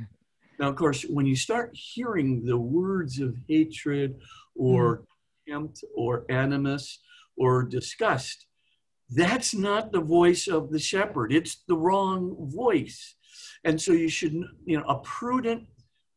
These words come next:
Speaker 2: w-, well-versed spiritual person goes, "Wait a minute, that's not right," right? That person knows th-, this, there's something wrong here. And so that person then will say, "Boy, I better, uh,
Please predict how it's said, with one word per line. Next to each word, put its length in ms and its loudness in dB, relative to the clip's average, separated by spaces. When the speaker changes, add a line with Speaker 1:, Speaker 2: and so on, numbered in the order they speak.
Speaker 2:
w-, 480 -12
well-versed 1300 -2
spiritual 560 -2
person 420 -2
goes, 260 -2
"Wait 220 2
a 40 -2
minute, 280 2
that's 380 -2
not 280 2
right," 380 2
right? 320 -2
That 260 -2
person 380 -2
knows 500 2
th-, 140 -8
this, 320 -8
there's 200 -8
something 440 -4
wrong 360 2
here. 280 -4
And 160 -2
so 400 0
that 240 0
person 400 -2
then 200 2
will 200 0
say, 320 -4
"Boy, 420 -2
I 60 -2
better, 420 -2
uh, 260 -6